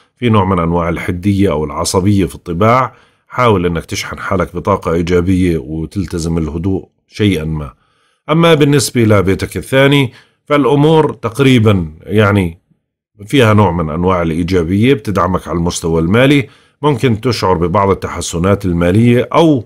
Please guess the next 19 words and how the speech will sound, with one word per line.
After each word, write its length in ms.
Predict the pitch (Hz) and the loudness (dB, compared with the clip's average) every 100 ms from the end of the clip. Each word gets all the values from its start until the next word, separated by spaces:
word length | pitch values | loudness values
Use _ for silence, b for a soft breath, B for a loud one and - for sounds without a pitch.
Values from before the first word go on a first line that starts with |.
| _ - | _ -4
ممكن 420 | 135 156 113 110 | 0 0 2 0
يكون 460 | 95 - 120 107 95 | 0 -4 -2 0 0
في 180 | - 98 | -2 -2
نوع 160 | 95 | -2
من 140 | 90 80 | -2 -4
أنواع 280 | 80 104 | -2 0
المساعدات 880 | 90 76 78 98 90 80 90 131 131 | -2 -4 -4 -2 -2 0 2 4 2
أو 180 | - 131 | 0 -2
ترتيبات 760 | 104 92 82 85 80 123 131 - b b b b | 0 0 -2 -4 0 2 2 -2 b b b b
أو 160 | 170 160 | 2 2
بعض 260 | 156 127 | 2 2
الحلول 480 | 113 90 95 101 90 | 2 0 0 0 0
المالية. 540 | 85 87 92 87 76 | 0 0 2 0 -2
في 140 | 71 92 | -4 -6
منكم 340 | 87 85 92 | -6 -6 -6
ممكن 300 | 90 85 90 | -4 -4 -4
يهتم 420 | 85 76 113 113 | -4 -2 0 2
بمشتريات 880 | 87 85 82 - 92 95 110 117 107 | 2 0 -4 -6 0 2 4 2 0
معينة 540 | 92 85 131 139 147 | -4 0 2 2 2